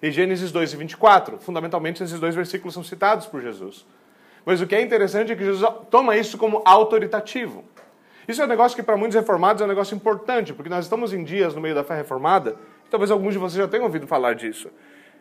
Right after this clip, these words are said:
E por, por, por causa da influência de alguns certos, ah, professores e mestres do meio reformado, muitas pessoas rejeitam toda a ideia de lei natural.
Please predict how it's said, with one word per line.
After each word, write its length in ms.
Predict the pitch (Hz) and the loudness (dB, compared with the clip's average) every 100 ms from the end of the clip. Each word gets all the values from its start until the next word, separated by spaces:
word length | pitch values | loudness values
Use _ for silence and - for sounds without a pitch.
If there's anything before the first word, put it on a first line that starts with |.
| _ - | _ -4
E 340 | 214 208 208 - - | 0 0 0 -8 -6
por, 140 | 226 220 | -6 -2
por, 320 | 220 240 220 | 6 6 6
por 140 | 226 220 | -2 2
causa 240 | 240 226 | 2 4
da 160 | - 202 | 4 4
influência 500 | 202 190 208 214 190 | 4 4 4 4 2
de 80 | |
alguns 300 | 165 160 170 | 0 0 -4
certos, 520 | 185 151 143 123 - _ _ - | -2 -2 -4 -10 -16 _ _ -6
ah, 100 | 160 | -6
professores 720 | 156 190 170 143 202 220 147 135 | -2 -2 -2 -4 2 2 2 -2
e 20 | |
mestres 380 | 143 - - 143 | -2 -2 -4 -8
do 80 | |
meio 140 | 156 156 | -6 -4
reformado, 520 | 160 165 156 190 170 - - - | -4 -4 0 -2 -2 -12 -18 -8
muitas 260 | 226 226 | 0 0
pessoas 320 | 226 214 220 202 | 0 -2 0 2
rejeitam 720 | 220 208 151 214 254 214 180 | 2 2 0 0 0 -2 0
toda 220 | 226 226 | 2 0
a 20 | |
ideia 520 | 220 151 151 165 175 - - | 2 2 4 2 -2 -10 -6
de 160 | 147 | -2
lei 300 | 190 180 196 | 0 2 2
natural. 720 | 196 180 208 202 214 107 - | 0 -4 0 2 2 0 -4